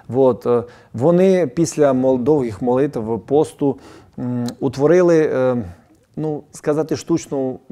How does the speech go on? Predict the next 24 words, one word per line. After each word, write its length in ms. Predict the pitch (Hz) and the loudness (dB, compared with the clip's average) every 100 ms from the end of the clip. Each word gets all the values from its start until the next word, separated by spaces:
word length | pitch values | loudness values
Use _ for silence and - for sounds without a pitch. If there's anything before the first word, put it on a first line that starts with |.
| 131 120 - | -14 -14 -12
це 120 | 135 | -6
неправильно, 640 | 135 - 185 151 123 113 - - _ | -4 2 2 4 -2 -4 -10 -20 _
богослужебну 840 | - 127 139 131 139 123 175 156 127 | -4 0 0 0 -4 -2 0 -2 -6
церковно-слов'янську 1080 | - 117 110 160 151 - 123 123 123 - 127 | -8 -6 -2 -2 -2 -4 -4 -2 -4 -6 -4
мову. 360 | 123 110 104 - - - - | -2 -2 -6 -14 -20 -20 -16
Чому? 340 | - 175 156 | -4 0 2
Вона 300 | 113 139 185 | 2 0 2
не 200 | 196 190 | 2 2
використовується 1200 | 202 185 - 175 151 - 196 170 156 123 - 147 | 2 0 0 -2 -2 2 2 4 0 0 2 2
в 260 | 135 117 151 | 2 2 -2
повсякденному 760 | - 143 - 131 175 165 147 135 | 0 -4 -4 -2 0 0 -2 -4
спілкуванні, 720 | - 151 127 143 180 190 170 | -4 -6 -2 0 0 0 -2
і 60 | 143 | -4
в 60 | - | -6
цьому, 420 | 180 185 160 131 | -4 -4 -4 -2
мабуть, 360 | 147 151 131 | -2 -2 -4
її 140 | 131 135 | -2 -4
сила. 400 | - 131 107 98 - - - - | -2 -4 -4 -8 -16 -20 -20 -20
Чому? 340 | - - 165 127 | -8 -2 0 0
Тому 200 | 143 165 | -2 -4
що, 300 | - 165 151 | -2 2 2
знаєте, 360 | 165 185 160 | 2 0 0
от, 280 | 139 135 135 | -2 -2 -2
е, 200 | 135 127 | 0 0